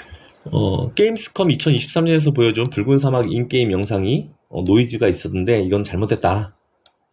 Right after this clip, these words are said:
어, 주가 하락에 대해서 반발 글인 것 같습니다.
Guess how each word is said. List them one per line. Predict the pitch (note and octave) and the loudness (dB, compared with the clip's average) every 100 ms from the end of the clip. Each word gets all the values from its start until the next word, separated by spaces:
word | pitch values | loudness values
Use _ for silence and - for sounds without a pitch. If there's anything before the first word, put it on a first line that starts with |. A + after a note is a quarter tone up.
| _ _ _ _ _ - - D3+ - - - - _ - | _ _ _ _ _ -18 -12 -12 -12 -16 -20 -20 _ -6
어, | D3+ | -4
주가 | - - A#2+ | -2 0 2
하락에 | C#3+ C3+ B2+ | 2 2 0
대해서 | G2+ G2 G#2+ | 0 -2 -6
반발 | - F2 F#2+ F#2 - | -6 -4 -4 -4 -6
글인 | F2+ F2+ | -10 -8
것 | F2 | -8
같습니다. | D#2+ D#2 - D#2 D#2 | -8 -10 -8 -6 -6